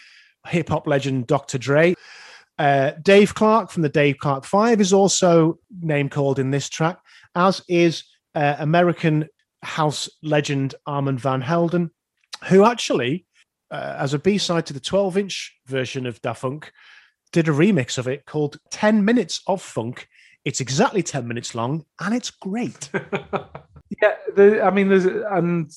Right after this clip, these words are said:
Speaker 2: they, they also pay homage to, uh, some of the, the European influences as well. The, uh, so one of the names that shouted out to me was, uh, Lil Louis, who
Speaker 1: Mm-hmm.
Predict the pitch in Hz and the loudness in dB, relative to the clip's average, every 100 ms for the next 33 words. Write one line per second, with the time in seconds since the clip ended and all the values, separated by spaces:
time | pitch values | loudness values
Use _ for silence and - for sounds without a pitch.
0 | - 170 165 180 165 170 165 160 151 151 | -4 2 2 2 0 2 2 -2 -2 -2
1 | 139 156 147 143 143 139 - 139 139 139 | -2 -2 0 2 0 -4 -10 -6 -4 -4
2 | 135 127 _ 135 131 135 135 - 139 139 | -6 -10 _ -4 -2 -2 -4 -4 -4 -2
3 | 139 131 127 131 - - _ _ _ 147 | -4 -4 -8 -12 -14 -20 _ _ _ -8
4 | 143 131 139 131 127 143 135 139 127 - | -4 2 2 2 0 -2 -2 -4 -10 -6
5 | 131 127 - 135 120 113 131 127 123 127 | -4 -4 -4 -4 -4 -4 -2 0 -2 -6
6 | 127 - - - 139 131 131 - 135 131 | -8 -12 -20 -8 -4 -2 -2 -2 0 -2
7 | 123 - _ - _ 123 131 156 151 147 | -4 -16 _ -20 _ -16 2 2 4 2
8 | 143 143 139 - 139 135 135 - _ _ | 2 0 -4 -2 -2 0 -4 -8 _ _
9 | 151 151 139 - 139 135 - 131 135 131 | -6 0 0 0 -2 -2 -4 -8 -6 -2
10 | 127 131 127 - - 127 123 123 123 - | 0 0 -2 -10 -10 -8 -6 -6 -8 -12
11 | _ - 135 127 143 160 170 - _ _ | _ -6 -4 2 2 2 0 -6 _ _
12 | 131 135 131 131 151 | -6 -4 -4 -6 -10